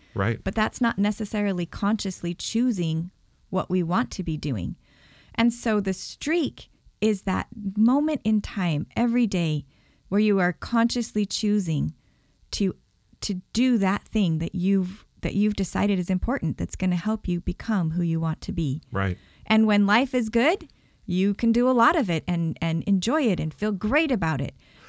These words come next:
Speaker 1: I
Speaker 2: And
Speaker 1: love
Speaker 2: when
Speaker 1: that.
Speaker 2: life is black paint or a broken arm, you can do a little bit of it and still feel some small sense of control over your life because you're still choosing this important thing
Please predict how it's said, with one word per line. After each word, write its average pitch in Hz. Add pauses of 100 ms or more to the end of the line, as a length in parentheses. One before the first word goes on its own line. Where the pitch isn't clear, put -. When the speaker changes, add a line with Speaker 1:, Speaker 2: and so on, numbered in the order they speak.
(140)
Speaker 1:
I 202
Speaker 2:
And 185
Speaker 1:
love 135
Speaker 2:
when 185
Speaker 1:
that. 196
Speaker 2:
life 208
is 202
black 214
paint 247
or 214
a 196
broken 202
arm, 254 (580)
you 202
can 220
do 220
a 233
little 311
bit 190
of 160
it 160
and 196
still 294
feel 269
some 294
small 247
sense 226
of 208
control 196
over 165
your 170
life 156 (400)
because 180
you're 208
still 220
choosing 175 (500)
this 214
important 202
thing 147